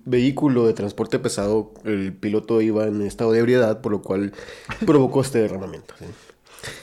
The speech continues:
Así de sencillo lo hizo. Entonces se tapó.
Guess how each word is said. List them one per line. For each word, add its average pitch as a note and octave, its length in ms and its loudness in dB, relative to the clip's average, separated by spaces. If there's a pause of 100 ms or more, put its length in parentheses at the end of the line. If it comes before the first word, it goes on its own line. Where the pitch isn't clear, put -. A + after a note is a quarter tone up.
(280)
Así - 220 -4
de C3 80 4
sencillo G#2 360 0
lo E2+ 120 -4
hizo. - 220 -10
Entonces C3 280 0
se - 60 -2
tapó. B2+ 560 -2